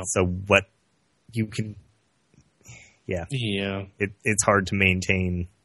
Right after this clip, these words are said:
Speaker 1: when s-, you have, yeah, you have to adapt.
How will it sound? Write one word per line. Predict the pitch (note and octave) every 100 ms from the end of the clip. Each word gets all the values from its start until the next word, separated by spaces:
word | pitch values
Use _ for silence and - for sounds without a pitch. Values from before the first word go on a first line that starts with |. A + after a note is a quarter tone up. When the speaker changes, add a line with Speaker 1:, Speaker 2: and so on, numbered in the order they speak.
| _ _ _ _ _ _ _
Speaker 1:
when | - F#2
s-, | - D#3 - -
you | G2+ G2
have, | G#2 F#2+ _ _ _ _ -
yeah, | F2+ - _ -
you | G2
have | A2
to | A#2
adapt. | G#2 G2 F#2+ F2+ - -